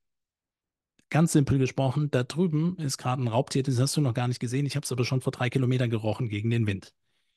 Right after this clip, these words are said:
Und diese extrem hohe Wahrnehmung nutzt der Migräniker und koppelt sich an Menschen, die, äh, im besten Falle in eine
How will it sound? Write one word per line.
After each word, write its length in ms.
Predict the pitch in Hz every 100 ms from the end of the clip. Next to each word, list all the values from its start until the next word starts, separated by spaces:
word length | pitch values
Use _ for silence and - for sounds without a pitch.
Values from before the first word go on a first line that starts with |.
| _ _ _ _ _ _ _ _ _
Und 420 | 151 139 147 - _ _ _
diese 440 | - 147 185 185 -
extrem 720 | 147 - - 131 147 185 143
hohe 400 | 165 180 147 127
Wahrnehmung 680 | 117 160 175 123 135 185 - - 135 _ -
nutzt 640 | 151 135 147 175 - -
der 100 | 135
Migräniker 800 | 127 117 110 104 165 165 208 320 349
und 240 | 151 123
koppelt 400 | - - 165 196
sich 320 | - 175 - -
an 220 | 127 117
Menschen, 540 | 107 101 120 - 214 392 _ _ _ _ _ -
die, 360 | 147 151 151 - _ _ _ -
äh, 380 | 135 131 135 139 -
im 200 | 156 151
besten 380 | 156 - 175
Falle 480 | 151 - 110 131 247 _ _ _ _ _ _ _
in 260 | - 151 151
eine 560 | 139 139 143 139 139